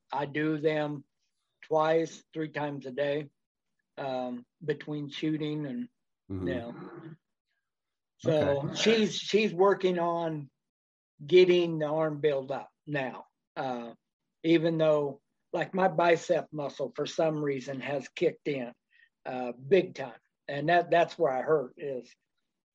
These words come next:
Speaker 1: they,
Speaker 2: Hmm.
Speaker 1: they attached my bicep and rotor cuff and a tendon all to one pin about right here. And so this was,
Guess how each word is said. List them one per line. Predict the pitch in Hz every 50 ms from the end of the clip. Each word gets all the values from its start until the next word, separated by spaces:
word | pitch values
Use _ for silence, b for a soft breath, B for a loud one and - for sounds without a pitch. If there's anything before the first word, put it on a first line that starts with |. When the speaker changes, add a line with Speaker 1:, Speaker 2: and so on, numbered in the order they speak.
| _ _ _ _ _ - - 190
Speaker 1:
they, | 156 175 185 190 190 185
Speaker 2:
Hmm. | 180 180
Speaker 1:
they | 190 202 196 190
attached | 175 156 160 175 185 185 185 180 180 - - - - - _ _ _ _ _ _ _ _ _ _ _ _ _ _ _
my | 151 151 151 147 147 139
bicep | 139 - 170 175 180 175 180 - 175 170 170 165 160 - - - -
and | 143 147 143 143 139 135 135 127 135 - _ _ _ _
rotor | 156 165 175 175 165 165
cuff | 170 - - 160 151 147 147 147 - _ _ _ _ _ - - _ _ _
and | 143 135 135 135 135 131 135 135 131
a | 127 123 - _
tendon | - 165 165 156 156 143 139 131 135 127 - - _
all | 151 156 156 156 156
to | 156 - 165 160
one | 143 156 160 156 147 131 - _
pin | 175 190 185 170 156 151 147 147 143 143 - _ _ _ _ _ _ _ _
about | 139 143 143 139 135
right | 139 143 139 127 117
here. | 127 139 120 107 - - _ _ _ _ _ _ _ _ _ _ _ _ _ _ _ -
And | 139 143 139 135 135 131 131 127 123 - _ _ _ -
so | - 151 147 143 135 127 127 135
this | 175 202 214 214 214
was, | 180 175 160 151 147 139 -